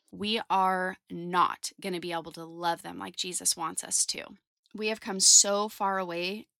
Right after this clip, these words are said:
in finding loopholes to not live up to God's word by justifying and demanding our own rights and our own way. And I call it comfortable Christianity. <laughs>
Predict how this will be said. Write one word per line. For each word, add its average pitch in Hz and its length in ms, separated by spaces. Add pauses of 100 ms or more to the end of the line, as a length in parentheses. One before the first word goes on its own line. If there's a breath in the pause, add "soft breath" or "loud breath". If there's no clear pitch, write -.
in 180 140
finding 190 420
loopholes 180 520
to 185 100
not 170 420
live 262 160
up 269 160
to 254 120
God's 220 280
word 202 240
by 190 120
justifying 196 840
and - 120
demanding 185 600
our 175 200
own 196 200
rights 190 400
and 165 100
our 160 120
own 202 320
way. 190 360
And 165 200 (560 loud breath)
I 226 80
call 302 260
it 285 100
comfortable 202 480
Christianity. 190 960 (160)
<laughs> 254 80